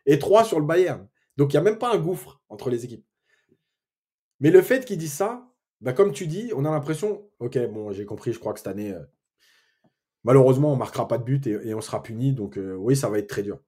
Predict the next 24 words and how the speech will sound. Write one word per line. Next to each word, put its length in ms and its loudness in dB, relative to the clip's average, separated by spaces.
Voilà. 220 -16
Et 80 -4
effectivement, 480 2
si 160 -4
le 120 2
coach, 540 -2
alors 100 -6
j'espère 320 -2
que 80 -8
c'est 220 -8
que 120 -2
le 100 0
discours 340 -6
de 80 -4
façade, 440 -10
mais 300 -6
si 200 -8
le 60 -2
coach 220 6
rentre 240 -2
aussi 200 -4
dans 120 -6
ce 80 -8
délire, 400 2